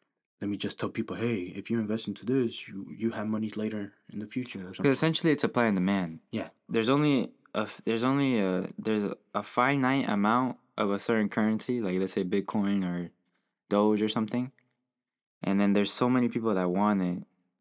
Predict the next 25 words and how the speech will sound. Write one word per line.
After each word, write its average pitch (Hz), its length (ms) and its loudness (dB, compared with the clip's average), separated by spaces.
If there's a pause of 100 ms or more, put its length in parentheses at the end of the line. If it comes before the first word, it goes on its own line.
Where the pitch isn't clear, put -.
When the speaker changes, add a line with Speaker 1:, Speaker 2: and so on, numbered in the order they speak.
(240)
Speaker 2:
If 107 160 -2
everyone's 123 320 2
willing 120 220 2
to 110 60 0
pay 113 340 0
it - 120 -2
at 95 140 0
with 95 120 -4
this 92 160 -4
one 95 200 -4
price, 110 540 0 (340)
it's - 140 -10
gonna 90 260 -2 (240)
be 101 140 0
at 95 100 -2
that - 180 -4
price. 107 340 0
So 95 180 -2
if 92 160 -4
everyone's 110 340 2
willing 107 220 2
to 101 80 2
pay 104 340 0 (480)
a 95 60 -4
shitload 92 600 0